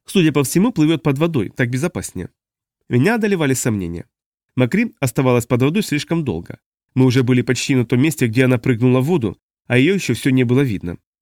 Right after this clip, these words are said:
Может быть, Макри ранена и не в силах держаться на поверхности? А вдруг она уже утонула? «Проклятие!» — прорычал я и поднялся в шлюпке, чтобы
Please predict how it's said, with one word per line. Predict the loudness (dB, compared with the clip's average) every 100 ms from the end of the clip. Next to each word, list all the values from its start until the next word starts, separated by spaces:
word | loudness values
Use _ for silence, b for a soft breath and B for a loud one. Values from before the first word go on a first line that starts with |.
| _
Может | 2 2 4
быть, | 0 0
Макри | 0 0 -2
ранена | 0 2 2 2 0 _
и | 0
не | 0
в | 2
силах | 0 0
держаться | 0 0 0 0
на | 0
поверхности? | 0 -2 -2 -4 -6 -14 -16 _ _ _ -6
А | -2
вдруг | 0 0
она | 0 0
уже | 0 -2
утонула? | -4 -6 -6 -8 -12 _ _ _ _ -6
«Проклятие!» — | -4 0 0 0 -8 -14 _ _
прорычал | -2 0 0 0
я | 0 -2 -4 _ -6
и | -2
поднялся | 0 2 0 0 -4
в |
шлюпке, | -2 -2 -2
чтобы | 0 0 0